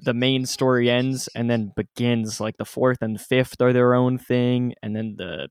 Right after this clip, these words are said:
sixth happens, and then the seventh is, like, a meta telling of the,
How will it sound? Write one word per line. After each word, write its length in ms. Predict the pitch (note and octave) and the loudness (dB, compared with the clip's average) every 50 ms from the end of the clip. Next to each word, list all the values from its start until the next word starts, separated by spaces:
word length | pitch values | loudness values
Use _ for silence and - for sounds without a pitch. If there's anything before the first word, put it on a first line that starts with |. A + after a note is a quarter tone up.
| _ _ _ _ _ | _ _ _ _ _
sixth 800 | - - - - - - C3+ C3+ C3 - - - - - - - | -14 -12 -10 -8 -4 -2 -2 -2 -2 -4 -10 -12 -12 -12 -12 -6
happens, 640 | B2+ C3 B2+ B2+ B2+ - C3 B2+ B2 B2+ B2+ A#2 B2 | -2 0 2 0 0 0 -2 -2 -2 -2 -2 -4 -4
and 100 | A2 A#2 | -6 -6
then 120 | A2+ A2 | -6 -6
the 60 | A2+ | -6
seventh 540 | G#2+ - - C3 B2 A#2+ B2 C3 B2+ B2+ - | -8 -4 0 2 2 2 2 0 0 -2 -4
is, 180 | A#2 A2 - - | -6 -6 -6 -6
like, 220 | - - A2 - | -4 -4 -4 -6
a 80 | - G#2+ | -6 -6
meta 380 | A2 G#2+ A2 A#2 A#2+ A#2+ A#2+ | -4 -2 0 0 0 0 -2
telling 480 | A#2 - - A#2+ A#2+ A#2+ B2 A#2+ A#2 A2+ | -4 -2 -2 -2 0 0 -2 -4 -4 -6
of 100 | A2 A2 | -6 -4
the, 160 | B2 A#2+ A#2 | -6 -6 -6